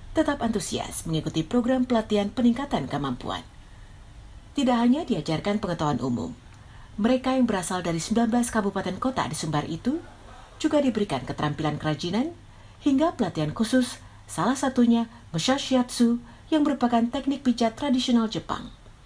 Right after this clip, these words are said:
Salah seorang penyandang disabilitas asal Kabupaten Kepulauan Mentawai, Sofia, di sela kegiatan pada Selasa sebelas Juli menyebut, keinginan untuk tetap bisa mandiri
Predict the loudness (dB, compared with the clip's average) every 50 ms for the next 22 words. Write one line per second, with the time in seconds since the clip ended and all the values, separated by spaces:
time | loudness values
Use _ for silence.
0 | -20 -20 -20 -20 -20 -20 -20 -20 -20 -14 -4 0 2 4 4 4 2 2 2 2
1 | 0 0 -2 0 2 2 2 2 0 -2 -2 -2 -2 0 0 2 2 2 2 2
2 | 2 0 -2 -2 -4 -2 -2 -2 0 0 0 0 2 2 2 2 2 2 0 0
3 | -2 -2 -2 0 0 0 0 0 0 0 2 2 4 2 2 0 -4 -8 -16 -18
4 | -8 -4 -2 -2 0 0 -2 -4 -4 -4 -8 -14 -18 -20 -20 -20 -14 -10 -8 -6
5 | -2 -2 -2 -2 -2 -2 -2 0 0 0 0 0 -2 -2 -2 -2 -2 -2 -2 -4
6 | -4 -2 0 0 -2 -2 -2 -2 -2 -2 -2 0 0 0 0 0 0 0 -2 -2
7 | 0 0 0 0 -2 -6 -20 -20 -20 -20 -20 -20 -20 -20 -8 0 2 4 6 6
8 | 6 4 4 2 0 -2 -2 -4 -4 -4 -2 0 0 0 0 0 -2 0 2 4
9 | 4 4 4 2 2 2 2 0 0